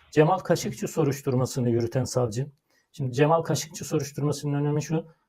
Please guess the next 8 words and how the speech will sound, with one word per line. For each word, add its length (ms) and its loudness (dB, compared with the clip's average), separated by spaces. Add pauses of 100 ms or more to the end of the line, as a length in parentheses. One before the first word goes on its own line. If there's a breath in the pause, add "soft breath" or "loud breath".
(120)
Erdoğan'ın 640 4 (100)
Suudi 300 4
Arabistan'la 680 6
pazarlık 440 2
yapabilmesi 580 2
için 140 -10
en 160 -2
önemli 480 2